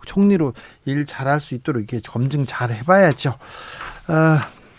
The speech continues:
이성광님, "낙마로 끝나면 재미없죠. 위법 관계 확인 후 처벌까지 마무리되어야 공정과 상식입니다." 이렇게 얘기했습니다.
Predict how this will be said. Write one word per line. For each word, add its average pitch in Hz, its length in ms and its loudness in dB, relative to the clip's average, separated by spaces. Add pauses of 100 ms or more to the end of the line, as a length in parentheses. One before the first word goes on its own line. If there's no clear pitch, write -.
(800)
이성광님, 185 720 4
"낙마로 175 400 6
끝나면 175 400 2
재미없죠. 151 540 0
위법 143 360 2
관계 156 280 0
확인 160 360 -4
후 151 80 0
처벌까지 175 600 -2
마무리되어야 117 840 0
공정과 120 580 -2
상식입니다." 156 760 -2
이렇게 143 520 -2
얘기했습니다. 139 800 2